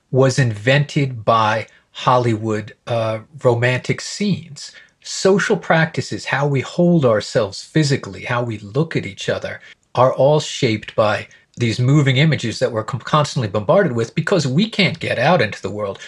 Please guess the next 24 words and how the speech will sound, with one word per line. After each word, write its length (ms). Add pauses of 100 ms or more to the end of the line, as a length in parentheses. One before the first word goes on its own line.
(120)
We 100
can't 360
go 160
out 180
and 220
meet 240
people 300
from 180
other 180
cultures 460
all 120
the 80
time, 300
or, 140
or 180
most 360
people 280
can't. 340
I 40
mean, 180
fortunate 480
people 300
can 340
travel. 540